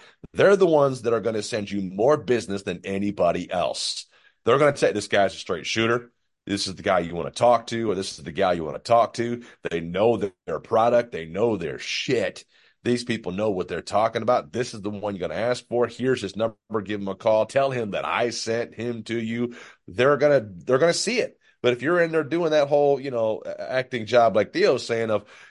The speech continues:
"Oh my gosh," and overdramatic and all that, and, and they're looking at you like, "What, what?" If a guy's looking at you and he ain't saying a word, and all of a sudden you start going to some, like, Goofy or Mickey Mouse act,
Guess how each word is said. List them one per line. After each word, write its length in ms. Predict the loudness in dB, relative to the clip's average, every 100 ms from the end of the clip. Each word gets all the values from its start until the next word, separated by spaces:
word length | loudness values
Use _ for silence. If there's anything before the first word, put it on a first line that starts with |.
| 4
"Oh 180 | 6 8
my 120 | 6
gosh," 500 | 4 4 4 4 0
and 80 | 0
overdramatic 720 | 0 0 -4 -2 0 0 -2
and 120 | -4
all 180 | 0 0
that, 240 | 0 0
and, 100 | -2
and 160 | -6 -6
they're 120 | -4
looking 320 | 2 2 2
at 180 | -2 -2
you 80 | -2
like, 140 | 0
"What, 160 | 0 -2
what?" 200 | -4 -6 -10 -16 -20 -10
If 320 | -6 -6 -4
a 60 | 0
guy's 280 | 2 2
looking 260 | 0 -2 0
at 200 | -2 -2
you 60 | -4
and 80 |
he 60 | -4
ain't 120 | -6
saying 200 | -4 -4
a 40 | 2
word, 220 | 4 4
and 100 | 4
all 120 | 2
of 40 |
a 40 | 2
sudden 120 | -4
you 60 | -4
start 240 | -4 -4
going 180 | -4 -4
to 80 | -4
some, 180 | -6
like, 200 | -4 -6 -8 _ -4
Goofy 360 | -2 -2 -4
or 80 | -4
Mickey 240 | -4 -8
Mouse 340 | -8 -6 -6 -6
act, 380 | -2 -2 -2 -6